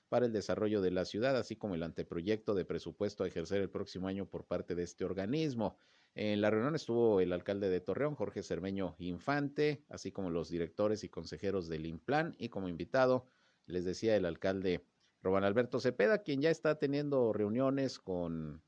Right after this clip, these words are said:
el alcalde en funciones, Jorge Cermeño Infante. Se están analizando, pues, varios temas de cómo se va a dejar la administración. No es formalmente ya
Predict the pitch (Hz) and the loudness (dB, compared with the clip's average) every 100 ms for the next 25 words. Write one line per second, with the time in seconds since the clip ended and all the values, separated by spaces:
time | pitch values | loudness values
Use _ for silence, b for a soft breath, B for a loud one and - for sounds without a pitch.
0 | - 85 87 104 104 95 85 85 104 107 | -4 -4 0 2 2 0 -2 2 4 4
1 | 104 - - 95 - 85 87 90 87 110 | 0 -4 -6 -6 -4 -4 -4 -4 -4 -2
2 | 117 113 107 110 98 82 - 90 85 80 | -2 -2 0 0 0 -6 -6 -6 -6 -8
3 | 78 98 92 87 78 85 87 82 - - | -4 -2 -2 -4 -4 -2 -2 -4 -8 0
4 | 113 117 113 107 - 82 73 - 87 85 | 2 2 0 -2 -4 -8 -8 -8 -6 -6
5 | - 80 82 78 78 80 80 82 - 95 | -6 -4 -4 -4 -6 -6 -8 -10 -8 -6
6 | - 196 185 139 131 123 - 110 110 113 | 0 0 0 2 2 2 0 -2 0 -2
7 | 107 104 95 90 | -4 -2 0 0